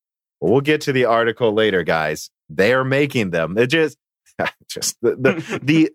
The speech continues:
Speaker 1: compl-, I, I, I feel like I'm just completely beating a dead horse with another dead horse at this point. But my God, the misunderstanding of why there is so, it's hard to get products right now is blowing my mind. People thinking they didn't make a lot of P S fives, for example, or whatever.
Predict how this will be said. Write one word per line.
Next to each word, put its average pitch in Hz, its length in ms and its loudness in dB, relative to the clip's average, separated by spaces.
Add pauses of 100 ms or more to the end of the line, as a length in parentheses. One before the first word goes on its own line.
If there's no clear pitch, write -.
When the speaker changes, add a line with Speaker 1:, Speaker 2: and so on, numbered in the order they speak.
Speaker 1:
compl-, 143 720 0
I, 143 180 2
I, 123 340 0
I - 20 0
feel 143 180 0
like 131 140 2
I'm 110 140 -2
just 98 220 -12
completely 98 500 -2
beating 90 380 0
a 80 100 0
dead 90 320 0
horse 85 360 -2
with 92 140 -2
another 85 340 0
dead 78 260 -2
horse 78 340 -2
at - 120 -4
this 82 180 0
point. 85 360 -4
But 85 120 -4
my 104 180 0
God, 87 440 -2
the 98 100 -2
misunderstanding 101 1200 -2 (260)
of 101 160 0
why 95 320 2
there 95 220 2
is 90 160 -4
so, 92 480 0 (420)
it's 110 160 2
hard 101 220 0
to 98 60 -6
get 90 220 -4
products 87 400 0
right 80 140 -2
now 76 180 -4
is 80 100 -4
blowing 85 300 0
my 76 140 -2
mind. 78 420 -4
People 90 300 -2
thinking 87 340 -4
they 76 140 -2
didn't 82 380 -2
make 78 220 -6
a 85 40 0
lot 76 260 0
of 71 200 -8 (120)
P 82 100 0
S 76 140 -2
fives, 76 320 -6
for 85 140 0
example, 71 460 -6
or 60 120 -6
whatever. 76 420 -2